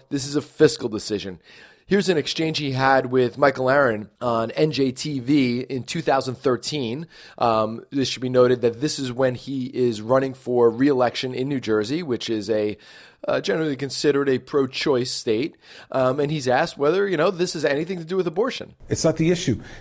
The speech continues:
Speaker 2: The issue is duplication of services in a state budget that when I came in here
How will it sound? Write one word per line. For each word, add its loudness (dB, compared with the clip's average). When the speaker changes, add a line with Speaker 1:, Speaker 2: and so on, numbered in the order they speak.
Speaker 2:
The 4
issue 2
is 0
duplication 0
of -2
services 0
in 2
a -2
state 0
budget 0
that -2
when -2
I 2
came 0
in 2
here -4